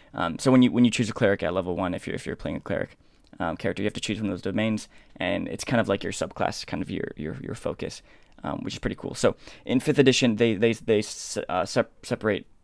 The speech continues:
gods by the domains that they fit into, and also their alignments,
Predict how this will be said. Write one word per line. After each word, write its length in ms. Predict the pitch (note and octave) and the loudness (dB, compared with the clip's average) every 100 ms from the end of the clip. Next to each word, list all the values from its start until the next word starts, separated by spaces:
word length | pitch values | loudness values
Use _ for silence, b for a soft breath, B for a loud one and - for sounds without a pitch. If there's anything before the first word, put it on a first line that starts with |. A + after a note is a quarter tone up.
| _ - | _ -8
gods 440 | A2+ A2 G2 F2+ - | 0 2 2 0 -4
by 420 | - F2 E2 D#2 | 0 2 2 0
the 140 | - | -4
domains 340 | F#2+ G2 F#2+ G2 | -2 -2 -2 -4
that 80 | - | -4
they 120 | F#2+ | -4
fit 160 | A2+ | 0
into, 320 | A#2 B2 B2+ C#3 - _ _ _ _ - _ - B B B | 2 4 2 0 -8 _ _ _ _ -20 _ -20 B B B
and 140 | B2+ | 8
also 260 | B2+ B2 B2 | 8 8 2
their 180 | G#2+ F2+ | 2 2
alignments, 540 | G2+ F2 D2 - - | 2 0 -4 -10 -14